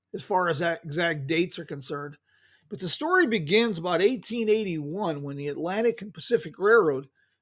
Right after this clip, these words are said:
was faced with a, uh, a challenge almost as daunting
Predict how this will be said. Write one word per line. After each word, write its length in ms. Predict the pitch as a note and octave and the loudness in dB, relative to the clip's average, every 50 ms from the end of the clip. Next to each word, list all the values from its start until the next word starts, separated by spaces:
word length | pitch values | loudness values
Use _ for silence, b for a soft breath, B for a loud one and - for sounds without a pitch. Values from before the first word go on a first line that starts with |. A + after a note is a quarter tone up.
| _ - | _ -4
was 160 | E3+ D3+ - | -4 -4 -4
faced 500 | - - A#3+ A#3 C#4 B3+ - - - - | 2 6 6 6 6 6 -4 -6 -10 -8
with 200 | G3+ E3 E3+ F3 | -8 -4 -2 -2
a, 180 | E3+ D3 C3+ C3 _ _ - - | -4 -4 -6 -12 _ _ -8 -6
uh, 640 | E3+ D#3+ D#3 D#3+ D#3 D3 D3+ D3 - - - - D3+ | -4 -4 -2 -4 -6 -6 -8 -10 -12 -12 -10 -8 -8
a 80 | D3+ | -8
challenge 560 | D3 - - A3+ A#3 A#3+ A3+ G3 D#3+ D#3 D3 - | -6 -4 -2 0 0 2 0 0 -2 -4 -6 -4
almost 720 | - F#3+ A#3+ C#4 D4 C#4+ C#4 A#3+ A3+ A#3 A#3 A3+ A3+ - | 0 2 4 4 4 2 2 4 6 6 6 6 6 2
as 200 | F#3+ F#3 F3 F3+ | -2 -4 -2 -4
daunting 640 | E3+ D#3 C#3 G3 F#3 G3 F#3+ F3+ C#3+ - D#3 C#3+ D3 | -4 -2 0 0 2 2 0 -2 -2 -6 -12 -14 -14